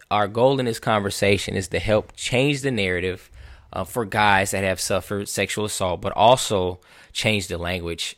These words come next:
and put a, uh, a correct, just a, a guiding light, uh, uh, uh, of how to,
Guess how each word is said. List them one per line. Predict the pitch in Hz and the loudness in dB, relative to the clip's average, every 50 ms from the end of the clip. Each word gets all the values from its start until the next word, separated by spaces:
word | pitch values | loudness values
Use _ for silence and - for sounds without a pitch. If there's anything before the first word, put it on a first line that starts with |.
| _ - | _ -4
and | 92 92 90 87 87 87 87 90 92 90 - _ - - - - | -4 -2 -2 -2 -2 -2 -4 -4 -6 -10 -14 _ -20 -20 -2 6
put | - - 139 131 - | 8 8 8 8 6
a, | - 107 101 98 95 92 92 92 87 90 - - - | 0 0 0 2 0 0 -2 -4 -6 -10 -12 -10 -6
uh, | 90 90 87 87 87 87 90 95 - | -4 -4 -2 -2 -2 -4 -4 -6 -8
a | - 87 | -8 -10
correct, | - - - 113 101 107 101 - - - - _ _ _ _ _ _ - | -10 -8 -6 -2 0 0 -2 -2 -8 -18 -18 _ _ _ _ _ _ -4
just | 285 196 - | -2 0 0
a, | 143 - - 107 | 0 0 0 -4
a | |
guiding | 104 95 101 104 104 107 107 107 104 101 98 | -6 -4 0 2 2 4 2 2 0 -2 -2
light, | 95 90 87 87 87 | -2 -2 -2 -2 -4
uh, | |
uh, | 90 85 - 87 87 87 - 92 87 85 - - - 87 87 90 - - | -6 -6 -4 -4 -4 -4 -4 -6 -6 -6 -6 -8 -10 -10 -10 -10 -10 -10
uh, | - | -10
of | 92 87 - | -10 -10 -10
how | - - - 104 107 104 | -10 -4 -2 -2 -2 -2
to, | - - - 101 95 92 92 90 95 | -4 -8 -10 -8 -8 -8 -10 -12 -14